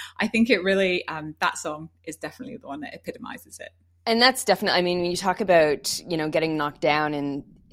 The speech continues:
Speaker 2: there's always the choice of whether you stay down or whether you get up. Um, so
Speaker 1: Mm-hmm.
Speaker 2: I think that, and you talk about positivity and, and pushing forward. So I think that fits you just spot on.
Speaker 1: <laughs>
Speaker 2: Um,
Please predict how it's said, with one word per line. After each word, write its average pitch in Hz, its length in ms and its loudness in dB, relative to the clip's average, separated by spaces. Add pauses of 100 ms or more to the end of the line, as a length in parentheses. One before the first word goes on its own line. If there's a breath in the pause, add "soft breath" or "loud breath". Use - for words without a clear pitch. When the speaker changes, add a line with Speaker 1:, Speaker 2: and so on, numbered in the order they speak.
Speaker 2:
there's 165 260 -2
always 160 300 4
the 165 80 -4
choice 160 360 -2
of 151 120 -6
whether 147 120 0
you 147 120 -4
stay 151 320 -2
down 143 420 -2
or 151 160 -6
whether 143 160 -4
you 139 140 -8
get 135 180 0
up. 117 260 -2 (320)
Um, 127 460 -6
so 131 520 0
Speaker 1:
Mm-hmm. 180 180 -6
Speaker 2:
I 95 160 -6
think 143 300 -8
that, 131 280 6
and 135 200 -4
you 139 60 -4
talk 135 220 -4
about 135 180 -2
positivity 135 720 -6
and, 127 200 -4
and 131 180 -6
pushing 143 280 -8
forward. 127 440 -2
So 131 340 0
I 131 140 0
think 139 280 -12
that - 220 -6
fits 175 280 -2
you 180 280 -2
just 202 280 -4 (720)
spot 220 340 6
on. 147 240 6
Speaker 1:
<laughs> - 60 4 (840 loud breath)
Speaker 2:
Um, 214 500 8